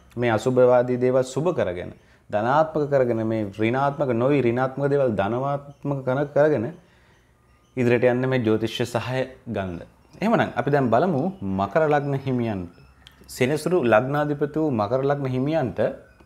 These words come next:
මේ ගුරු මාරුව කොහොමද? තුන්වැන්නට ගුරු පැමිණීම කොහොමද කියලා. මේ තුන්වැන්නට පැමිණෙන ගුරු ඔබගේ හත්වැන්න,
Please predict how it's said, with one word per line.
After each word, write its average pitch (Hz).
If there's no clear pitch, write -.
මේ 127
ගුරු 110
මාරුව 127
කොහොමද? 95
තුන්වැන්නට 117
ගුරු 120
පැමිණීම 127
කොහොමද 120
කියලා. -
මේ 120
තුන්වැන්නට 156
පැමිණෙන 131
ගුරු 127
ඔබගේ 117
හත්වැන්න, 92